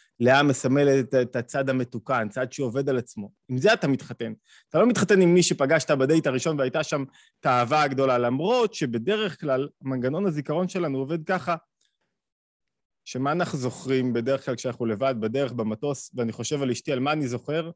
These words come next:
אתה יכול להיות עשרים, עשרים וחמש נס-, שנה נשוי, מה אתה זוכר? את הרגעים הראשונים, את התקופה הראשונה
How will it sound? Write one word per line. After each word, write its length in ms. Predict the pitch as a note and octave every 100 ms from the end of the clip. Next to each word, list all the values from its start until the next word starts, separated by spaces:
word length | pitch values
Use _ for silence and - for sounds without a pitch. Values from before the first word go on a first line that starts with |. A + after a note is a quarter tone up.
| _ _ _
אתה 60 | B2
יכול 160 | D#3+
להיות 120 | E3 D3
עשרים, 320 | - E3+ E3+
עשרים 200 | - E3
וחמש 320 | D#3+ D#3 -
נס-, 180 | D3 -
שנה 280 | - D3 D3+
נשוי, 440 | D3 - F#3 F#3+ F#3+ _ _ _
מה 120 | D#3
אתה 140 | E3 D#3
זוכר? 380 | D3 F3+ F#3 - A2+
את 100 | -
הרגעים 380 | A#2+ A#2+ C3 C#3
הראשונים, 540 | C3 - C#3+ F3 G#2 - _ _ _ _ _
את 60 |
התקופה 400 | - - A#2+ E3+
הראשונה 460 | F#3 F3 - A2